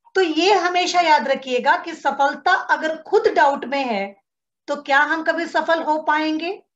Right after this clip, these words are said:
जवाब है नहीं। तो अगर मुझे सफल बनना है, तो मुझे पहला target क्या लेना है कि यस,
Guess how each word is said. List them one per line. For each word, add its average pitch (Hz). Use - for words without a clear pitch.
जवाब 247
है 285
नहीं। 170
तो -
अगर 403
मुझे 392
सफल 339
बनना 262
है, 330
तो 349
मुझे 349
पहला 359
target 320
क्या 269
लेना 233
है 311
कि 277
यस, -